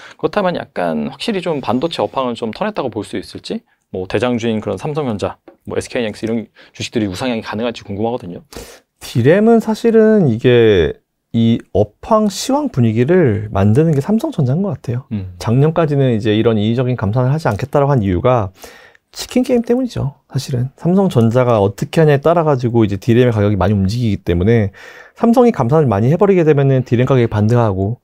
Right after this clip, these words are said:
Speaker 2: 우리 시장을 거의 장악을 하고 있기 때문에 이거는 시장 장악하고 있는 사람들, 이 기업, 기업들만 할 수 있는 테슬라, 뭐 전기차 테슬라 같이. 그래서 저는 오히려 삼성전자가 이번에 감산을 했다라고 하면서 디램도 좀 반등을 하면서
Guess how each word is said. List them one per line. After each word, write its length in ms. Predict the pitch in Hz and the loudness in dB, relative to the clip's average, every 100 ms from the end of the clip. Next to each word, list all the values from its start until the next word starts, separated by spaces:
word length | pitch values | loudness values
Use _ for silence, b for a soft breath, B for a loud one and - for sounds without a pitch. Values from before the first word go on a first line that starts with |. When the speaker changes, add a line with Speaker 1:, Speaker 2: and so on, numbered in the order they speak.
| _ | _
Speaker 2:
우리 140 | 131 127 | 0 2
시장을 400 | - 214 226 196 | 0 0 2 2
거의 180 | 131 | 0
장악을 420 | 123 - 98 165 190 | 0 -2 0 0 0
하고 160 | 143 | 0
있기 160 | 110 95 | -2 -4
때문에 440 | - 92 98 127 | 0 2 4 2
이거는 320 | 104 135 151 131 B B B | 2 4 4 2 B B B
시장 340 | - - 220 202 | -8 -2 0 0
장악하고 580 | - 226 - 175 151 | 0 0 2 0 2
있는 300 | 143 117 117 | 2 4 2
사람들, 560 | 117 165 190 190 175 131 | 2 2 2 4 2 0
이 80 | - | -2
기업, 320 | - 151 160 190 190 - | 0 2 4 2 -4 -2
기업들만 380 | 156 160 175 | -2 0 2
할 100 | 143 | 2
수 140 | 139 - | 0 -2
있는 240 | 82 82 | -2 -2
테슬라, 400 | - 190 190 147 - 117 107 | -2 2 4 2 0 -6 -6
뭐 100 | 101 | -6
전기차 260 | - 117 131 | 0 0 0
테슬라 300 | 131 131 107 | -2 0 0
같이. 360 | - - 120 160 | -2 -2 -2 0
그래서 180 | 120 | 0
저는 180 | 113 113 | 2 2
오히려 300 | 107 123 117 | 4 4 2
삼성전자가 1500 | - - - - - - - 233 240 226 139 117 117 143 131 131 | 0 -10 -10 -10 -14 -12 -2 2 4 2 2 2 2 2 2 2
이번에 240 | 104 113 | 2 0
감산을 640 | - 107 104 156 160 147 | 0 0 2 2 2 2
했다라고 560 | 160 165 180 165 151 160 | -2 0 2 2 2 2
하면서 560 | 165 160 156 202 220 214 | 4 4 4 4 2 2
디램도 380 | - 139 139 | 0 2 0
좀 140 | 135 123 | -2 -2
반등을 500 | 104 98 107 127 127 | 0 0 0 0 0
하면서 640 | 147 135 113 113 175 196 | 0 0 0 2 2 2